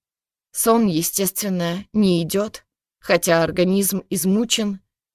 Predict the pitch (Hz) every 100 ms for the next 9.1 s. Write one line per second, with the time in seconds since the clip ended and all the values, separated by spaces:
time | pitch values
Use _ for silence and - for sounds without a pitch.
0 | _ - 180 202 - 208 185 - 202 196
1 | 185 175 - - 175 170 - - 180 160
2 | 170 147 156 - 180 - _ _ _ _
3 | _ _ _ - 196 175 156 - 233 -
4 | 208 - 190 185 - 190 170 175 156 -
5 | _ _ _ _ - - 214 175 185 170
6 | 160 156 160 - 220 226 160 170 - _
7 | _ 202 190 180 185 170 185 190 175 165
8 | 165 175 180 - 180 165 156 156 156 165